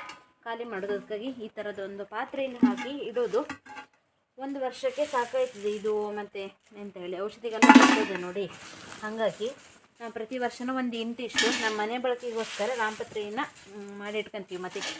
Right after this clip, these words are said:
ದೊಡ್ಡ ಕಾಡಿಗೆಲ್ಲ ಹೋಗಿ ತರೋದಿಲ್ಲ. ನಮ್ಮ ಮನೆ ಹತ್ರ ಇರುವಂಥ ಎರಡು ಮರ ಇದೆಯಲ್ಲ, ಒಂದು ಮರ,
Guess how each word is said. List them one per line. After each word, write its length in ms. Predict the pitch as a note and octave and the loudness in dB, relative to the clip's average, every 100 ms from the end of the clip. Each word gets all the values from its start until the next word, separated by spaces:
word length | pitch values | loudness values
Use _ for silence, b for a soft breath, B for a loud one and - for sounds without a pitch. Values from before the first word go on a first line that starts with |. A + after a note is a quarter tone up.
| - G#3 | -4 -2
ದೊಡ್ಡ 220 | F#3+ F#3 | 0 0
ಕಾಡಿಗೆಲ್ಲ 440 | B3+ B3 B3+ C4+ - | 0 2 2 0 0
ಹೋಗಿ 260 | B4+ C5 | -2 -2
ತರೋದಿಲ್ಲ. 380 | - D4 F3 D#3 D3+ F#3 | 0 0 0 -4 -8 -10
ನಮ್ಮ 160 | F#3 | -8
ಮನೆ 160 | F#3+ G3 | -6 -6
ಹತ್ರ 220 | F#3 - | -8 -6
ಇರುವಂಥ 420 | G#3 G3+ G3+ G3+ G3 F#3+ - _ _ - | -4 -4 -6 -6 -6 -8 -10 _ _ -8
ಎರಡು 220 | G#3+ G3 | -6 -2
ಮರ 140 | G3 G3+ | -2 -2
ಇದೆಯಲ್ಲ, 360 | G3 E3 D#3+ - | -4 -6 -8 -10
ಒಂದು 200 | F#3 F3+ | -10 -6
ಮರ, 120 | F#3 | 0